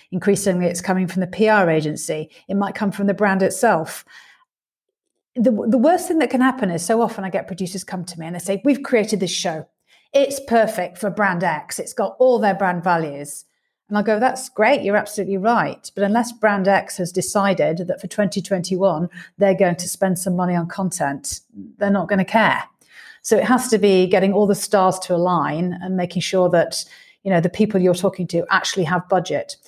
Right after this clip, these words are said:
So the way I like to work is, well, two ways. One is you can have an existing idea or a format that's kind of half-baked.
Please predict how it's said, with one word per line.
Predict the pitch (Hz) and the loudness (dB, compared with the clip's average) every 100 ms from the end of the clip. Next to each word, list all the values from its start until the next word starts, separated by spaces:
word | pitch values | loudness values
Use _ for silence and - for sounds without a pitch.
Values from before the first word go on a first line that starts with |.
| - - - | -20 -20 -4
So | 226 190 | -2 0
the | 247 | 0
way | 294 | 2
I | 359 285 | 4 4
like | 233 185 | 4 0
to | - 175 | -2 -2
work | 170 170 - - | 0 -2 -6 -18
is, | - 190 180 175 - - _ _ _ | -10 -6 -6 -8 -12 -18 _ _ _
well, | 233 214 | -4 -2
two | 220 240 | 0 2
ways. | 185 147 165 180 | 2 2 0 0
One | 220 254 | 2 4
is | 214 208 - _ - | 2 0 -10 _ -4
you | 208 | -4
can | 214 202 | -2 -2
have | 233 214 | 0 2
an | 196 | 0
existing | 185 247 247 220 208 | 0 -2 0 0 0
idea | 190 185 175 175 | 0 2 4 4
or | 175 180 | 2 0
a | 180 | -2
format | - 185 170 151 190 | 0 0 0 -2 -6
that's | 175 | -6
kind | 233 220 | -2 0
of | 220 | 0
half-baked. | 208 196 - 160 131 - - - | 0 0 0 -2 -2 -6 -12 -16